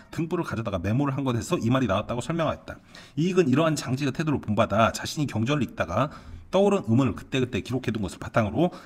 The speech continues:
사서, 삼경, 질서, 근사록, 질서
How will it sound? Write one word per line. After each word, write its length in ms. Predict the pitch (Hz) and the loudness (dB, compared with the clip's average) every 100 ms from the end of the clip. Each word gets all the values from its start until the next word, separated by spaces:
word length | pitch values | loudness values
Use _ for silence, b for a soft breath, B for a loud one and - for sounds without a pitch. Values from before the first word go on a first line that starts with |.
| B | B
사서, 420 | - 180 180 196 | -8 -4 0 2
삼경, 540 | 180 170 160 160 190 - | 0 -2 2 2 2 -2
질서, 600 | - 139 151 - 101 - - B B - | -2 0 0 -2 -4 -4 -12 B B 0
근사록, 880 | 135 151 151 160 143 185 185 - - | 4 4 2 -2 2 2 2 -10 -2
질서 680 | 156 156 - 131 98 80 | 2 2 0 0 -2 -4